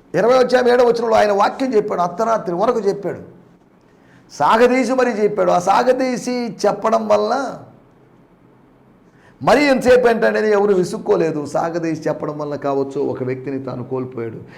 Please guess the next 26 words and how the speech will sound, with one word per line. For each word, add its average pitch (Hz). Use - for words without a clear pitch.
కానీ 147
కోల్పోయిన 139
వ్యక్తిని 127
మరలా 123
ప్రభు 139
యొక్క 123
శక్తిని 135
బట్టి 120
మనం 117
పొందుకున్నాడు. -
ఒకటి 208
జట్టుగా 202
పనిచేయడం, 185
అది, 160
that 151
is 165
ministry. 135
కోత 240
కోసుకోవడం, 220
that 175
is 139
ministry. 180
మూడవది 240
కోత 233
కొరకు 240
విత్తనం. 233